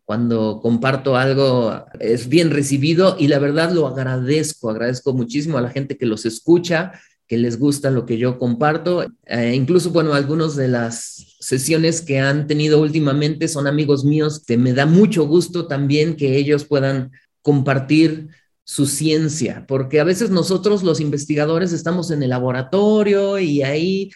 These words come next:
hacemos cosas bien padres, pero, eh, ustedes tienen esa puerta abierta para que nuestra ciencia pueda ser transmitida y que mucha gente pueda saber lo que estamos haciendo ahí en el laboratorio. Entonces,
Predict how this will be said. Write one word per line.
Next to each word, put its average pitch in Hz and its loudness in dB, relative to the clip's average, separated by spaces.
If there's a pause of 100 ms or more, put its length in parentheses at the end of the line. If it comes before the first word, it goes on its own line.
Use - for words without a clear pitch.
(240)
hacemos 180 0
cosas 180 2
bien 180 2
padres, 185 2
pero, 165 4 (100)
eh, 165 0
ustedes 202 2
tienen 202 -2
esa 185 -2
puerta 165 2
abierta 165 0
para 139 -2
que 139 0
nuestra 208 2
ciencia 190 -2
pueda 170 0
ser 165 -2
transmitida 160 -4 (220)
y - -10
que 139 0
mucha 175 2
gente 170 -4 (100)
pueda 139 2
saber 156 -2
lo 220 0
que - -6
estamos 151 -4
haciendo 151 -4
ahí 147 -2
en 139 -4
el 120 -2
laboratorio. 113 -2
Entonces, 147 -2